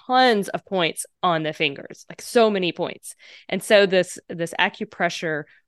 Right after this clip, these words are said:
roller ring can stimulate all of those points. So it's, it is not only increasing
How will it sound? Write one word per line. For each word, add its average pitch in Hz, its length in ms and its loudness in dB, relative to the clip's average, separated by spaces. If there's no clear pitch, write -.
roller 156 840 0
ring 147 420 -6
can 180 140 -8
stimulate 208 840 2
all 175 380 4
of 170 100 -4
those 147 540 -6
points. - 640 -6
So 208 560 6
it's, - 420 -2
it 196 200 -4
is 185 220 -6
not 226 320 0
only 190 680 -4
increasing 196 720 -2